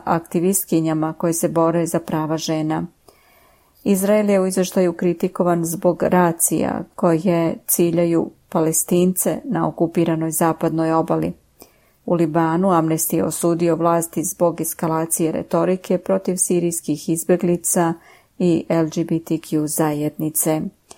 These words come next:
Kada je u pitanju Australija, piše Daniel Robertson za S B S News, Amnesty je opisao pritvor azilanata van australijskog kontinenta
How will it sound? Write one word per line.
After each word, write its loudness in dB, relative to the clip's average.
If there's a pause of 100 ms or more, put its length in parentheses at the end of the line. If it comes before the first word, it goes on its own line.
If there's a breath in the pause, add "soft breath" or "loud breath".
(800 loud breath)
Kada 2
je 4
u -6
pitanju 2
Australija, 0
piše 0
Daniel 2
Robertson 0
za 0
S -2
B -2
S -6
News, -2
Amnesty 0
je 2
opisao 2
pritvor 0
azilanata 0
van 0
australijskog -2
kontinenta 0